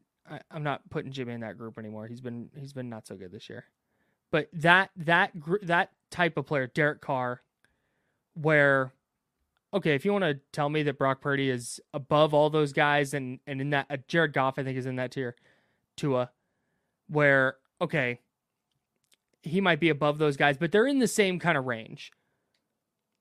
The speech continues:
Like, I don't know how much better or worse the Niners offense looks with Derek Carr instead of Brock Purdy. You know what I'm saying?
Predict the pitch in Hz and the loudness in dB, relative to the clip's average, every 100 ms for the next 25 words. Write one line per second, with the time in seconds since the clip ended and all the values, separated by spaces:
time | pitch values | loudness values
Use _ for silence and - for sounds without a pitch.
0 | _ 160 160 - 214 247 220 220 180 143 | _ -6 -4 0 0 0 0 2 0 0
1 | 175 175 165 151 147 - 160 147 147 135 | 0 2 0 2 0 -2 -2 0 0 0
2 | 139 131 135 123 135 127 147 131 147 127 | -2 -2 -4 -4 -6 -4 -6 -4 -2 -2
3 | 117 - 127 117 117 - 127 117 - 113 | -4 -6 -4 -4 -8 -8 -6 -6 -8 -10
4 | 101 - - - _ _ _ _ _ _ | -10 -16 -16 -18 _ _ _ _ _ _
5 | _ - 156 147 156 143 | _ -8 -6 -4 -4 -6